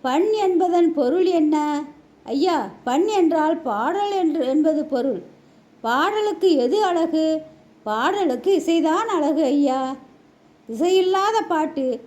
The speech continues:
கேட்க சுவையாக இருக்குமா? இருக்காது ஐயா. மாணவர்களே, இந்த படத்தில் பெண் என்ன செய்கிறாள்?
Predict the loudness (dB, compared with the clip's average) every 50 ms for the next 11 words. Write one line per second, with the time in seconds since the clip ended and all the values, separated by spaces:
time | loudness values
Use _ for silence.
0 | -16 -8 -4 -2 -2 -2 -2 -2 -4 -4 -2 -2 0 0 2 2 2 2 0 0
1 | 0 0 2 2 0 0 -2 -4 -6 -4 -4 -4 -4 -6 -8 -12 -18 _ _ -4
2 | -4 -4 -2 -2 -2 0 0 2 2 2 2 0 0 0 -2 -2 -2 -4 -6 -8
3 | -14 -20 -20 _ _ _ _ _ _ _ _ _ -6 -2 0 2 2 4 4 4
4 | 2 2 0 0 0 0 -2 -2 -6 -12 -20 -20 _ _ -6 0 2 2 4 4
5 | 2 0 0 0 -2 -2 -2 -4 -4 -6 -6 -4 -4 -4 -6 -8 -12 -20 -20 _
6 | -6 -2 0 2 2 2 2 2 2 2 4 2 2 0 0 0 0 2 2 2
7 | 2 2 0 0 0 0 -2 -4